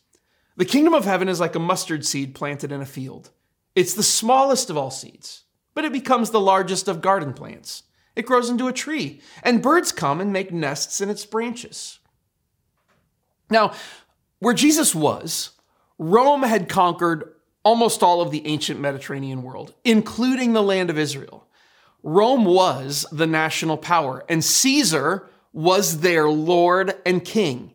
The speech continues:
He was in charge. And just like America, this is interesting,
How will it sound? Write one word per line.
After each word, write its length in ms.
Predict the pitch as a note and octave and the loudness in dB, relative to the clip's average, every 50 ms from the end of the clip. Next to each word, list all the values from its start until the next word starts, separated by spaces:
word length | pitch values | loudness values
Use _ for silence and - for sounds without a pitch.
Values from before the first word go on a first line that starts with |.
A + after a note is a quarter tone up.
| _ _ | _ _
He 140 | - G3 G3+ | -4 -2 0
was 180 | A3 A#3 G#3+ | 0 0 0
in 80 | B3 A#3 | 0 0
charge. 640 | A#3 - A#3+ B3 A#3 E3+ C3+ B2+ - - - - _ _ _ _ _ _ _ _ _ _ _ _ _ _ _ _ _ _ | 2 2 2 2 2 0 -2 -6 -12 -16 -18 -20 _ _ _ _ _ _ _ _ _ _ _ _ _ _ _ _ _ _
And 140 | - F3 E3 | -2 -2 0
just 180 | F#3+ A#3+ A#3 - | 0 0 2 2
like 160 | C4 A#3 - | 2 2 0
America, 560 | F#3+ D3+ C3 C3 C#3 E3 - A3 A3+ A3+ A3 | 0 -2 -2 -2 -2 -2 -2 0 0 0 -2
this 120 | A3 A3 G3 | -4 -6 -4
is 100 | E3 D#3 | -4 -2
interesting, 600 | C#3+ C3 C3 B2+ C3+ - - - F3 G3 G#3+ | -2 -2 -4 -6 -6 -6 -6 -4 -4 -4 -6